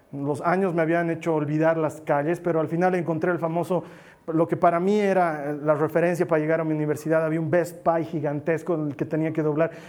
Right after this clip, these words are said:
Vi el Best Buy, le dije, "¿Ves? Te dije, estamos aquí". Doblé, llegué, estaba en la universidad y pasamos un rato y no pasó a más, pero es horrible estar perdido. Yo pensé que nunca más me iba a pasar,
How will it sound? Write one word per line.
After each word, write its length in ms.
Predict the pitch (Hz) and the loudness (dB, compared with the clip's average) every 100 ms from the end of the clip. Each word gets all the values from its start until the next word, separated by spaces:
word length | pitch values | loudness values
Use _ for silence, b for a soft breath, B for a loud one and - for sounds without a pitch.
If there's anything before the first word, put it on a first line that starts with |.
| B | B
Vi 160 | 147 214 | 2 2
el 140 | 190 | 4
Best 220 | 185 156 | 0 2
Buy, 200 | 170 190 | 2 2
le 80 | 196 | 0
dije, 120 | 226 | -2
"¿Ves? 260 | 277 370 - | 2 2 2
Te 100 | 277 | 0
dije, 260 | 311 285 | 2 0
estamos 320 | 285 262 269 214 | -2 -2 0 0
aquí". 440 | 208 254 277 277 | 0 2 2 2
Doblé, 480 | 226 202 214 233 226 | 2 2 2 4 4
llegué, 280 | 208 185 202 | 2 2 0
estaba 260 | 196 185 | 2 0
en 60 | 180 | 0
la 60 | |
universidad 640 | 175 170 165 - 175 185 190 | -2 0 -2 -2 0 2 2
y 60 | |
pasamos 340 | 175 165 170 160 | 0 -2 -2 -2
un 120 | 156 | 0
rato 320 | 170 165 180 B B B B B | 0 0 -4 B B B B B
y 80 | 160 | -4
no 160 | 175 180 | -2 0
pasó 260 | 180 190 | 0 0
a 60 | 170 | -2
más, 260 | 151 120 - | -2 -6 -4
pero 360 | 156 147 139 - - _ _ _ _ _ _ | -2 -2 -4 -14 -20 _ _ _ _ _ _
es 80 | - 185 | -2 0
horrible 260 | 180 349 | 2 2
estar 240 | 339 214 208 | 0 -4 -2
perdido. 300 | 185 233 226 | -2 0 0
Yo 120 | 294 | 0
pensé 220 | 359 302 | 0 0
que 80 | 262 | 2
nunca 260 | 240 285 | 2 2
más 200 | 226 226 | 2 2
me 80 | 214 | 2
iba 100 | 226 | 0
a 20 | |
pasar, 400 | 202 202 370 226 | 0 -2 -2 -4